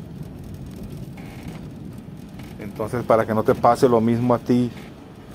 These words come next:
por eso es que yo te recomiendo que hagas las cosas bien, que trates de hacer vida aquí en la frontera y puedas,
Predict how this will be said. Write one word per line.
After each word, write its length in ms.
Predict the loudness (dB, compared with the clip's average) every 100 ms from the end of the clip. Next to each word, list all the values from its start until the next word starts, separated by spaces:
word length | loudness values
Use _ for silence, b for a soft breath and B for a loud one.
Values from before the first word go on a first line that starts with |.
| -2
por 120 | 2
eso 180 | 4 4
es 80 | 0
que 160 | 0 2
yo 140 | 2
te 120 | 4
recomiendo 640 | 2 4 4 4 4 2
que 220 | 0 -2 -2 -8 -14 -8 0
hagas 240 | 4 4
las 100 | 2
cosas 320 | 0 0 2
bien, 300 | 6 6 6
que 300 | 4 2 0 -2 -14 -4
trates 360 | 2 2 4 4
de 80 | 4
hacer 220 | 4 4
vida 220 | 6 6
aquí 180 | 6 4
en 100 | 2
la 80 | 2
frontera 560 | 0 0 6 8 6 0 -8 -10 -10 -10 -10 -10 -6
y 60 |
puedas, 560 | -4 4 6 6 2